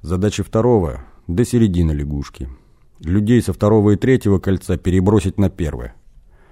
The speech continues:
Но только что значит эта проклятая лягушка? Лягушка. Лягушка по-варански фети-фети,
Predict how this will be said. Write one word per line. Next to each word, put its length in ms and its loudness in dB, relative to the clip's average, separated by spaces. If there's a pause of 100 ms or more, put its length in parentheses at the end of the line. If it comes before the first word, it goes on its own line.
(120)
Но 100 -4
только 240 -2
что 260 -2
значит 760 0
эта 160 -6
проклятая 500 -2
лягушка? 720 0 (200)
Лягушка. 920 -8 (440)
Лягушка 500 -4
по-варански 720 0
фети-фети, 800 -2